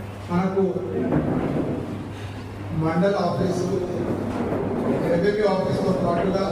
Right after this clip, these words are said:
పోలీస్ వ్యవస్థ కూడా ఒకటి ఇక్కడ నెలకొల్పాలని చెప్పేసి మన ముఖ్యమంత్రి సలహాదారు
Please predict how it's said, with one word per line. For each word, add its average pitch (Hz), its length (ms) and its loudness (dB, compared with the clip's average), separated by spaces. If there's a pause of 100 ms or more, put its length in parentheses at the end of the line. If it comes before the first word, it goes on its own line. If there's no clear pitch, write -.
(720)
పోలీస్ 196 420 6
వ్యవస్థ 208 300 2 (120)
కూడా 202 220 2
ఒకటి 190 240 0
ఇక్కడ 190 160 2 (100)
నెలకొల్పాలని 180 680 2
చెప్పేసి 180 400 2 (840)
మన 175 160 8 (180)
ముఖ్యమంత్రి 196 540 2 (100)
సలహాదారు 180 500 2